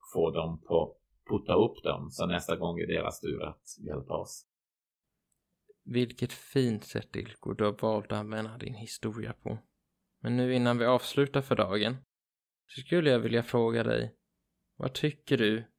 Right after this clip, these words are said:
Speaker 2: att nyankomna till Sverige eller befintliga invandrare ska göra och tänka på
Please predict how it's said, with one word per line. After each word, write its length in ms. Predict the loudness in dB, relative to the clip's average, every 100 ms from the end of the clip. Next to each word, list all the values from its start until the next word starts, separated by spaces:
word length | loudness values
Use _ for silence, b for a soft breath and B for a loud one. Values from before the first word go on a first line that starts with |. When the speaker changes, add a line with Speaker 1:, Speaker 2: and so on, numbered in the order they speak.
| _ _ _
Speaker 2:
att 280 | -6 -6 -2
nyankomna 880 | 0 2 2 0 -2 2 2 4 2
till 140 | 0
Sverige 600 | -4 2 4 4 2 0 -4 _ _
eller 200 | -2 0
befintliga 600 | 2 0 0 -2 -2 -2
invandrare 640 | 0 0 -2 -4 -4 -4 -4 _ _ _ _ _
ska 200 | -8 -2
göra 640 | 0 4 4 4 0 -4 -6 -10 _ _ _ _ _ -16
och 120 | -8
tänka 400 | -2 -2 0 -4
på 300 | -2 -4